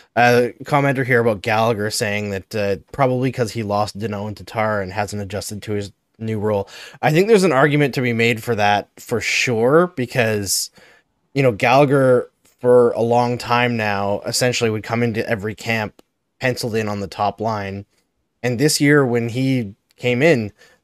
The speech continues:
they put him on the third line to start the year, which is, like, pretty shocking. Like, I remember being pretty shocked when they wrote out the lineups and he wasn't with either Suzuki or Dvorak. I believe he was with, like, Jake Evans to start the year. And I was like, "Is this really the best use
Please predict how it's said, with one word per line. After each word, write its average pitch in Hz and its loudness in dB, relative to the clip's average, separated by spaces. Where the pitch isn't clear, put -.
they 165 4
put 226 4
him 170 4
on 143 2
the 117 0
third 139 0
line 110 -2
to 92 -6
start - -6
the 92 -10
year, 95 -6
which 104 -8
is, 95 -6
like, 95 -2
pretty 240 -2
shocking. 127 0
Like, 98 -4
I 123 2
remember 165 4
being 131 0
pretty 135 0
shocked 123 2
when 113 -2
they 104 -4
wrote 120 4
out 117 0
the 104 -4
lineups 101 -6
and 104 -4
he 107 -8
wasn't 107 -2
with 104 -4
either 104 -4
Suzuki 113 -4
or 117 2
Dvorak. 101 -2
I 104 -6
believe 104 -4
he 117 -4
was 98 -6
with, 101 -10
like, 85 -12
Jake 107 -6
Evans 104 -6
to 95 -12
start 101 -6
the 92 -10
year. 101 -2
And - -16
I - -6
was 110 -6
like, 95 -6
"Is 101 -10
this 214 2
really 139 2
the 127 0
best 107 -4
use 110 -6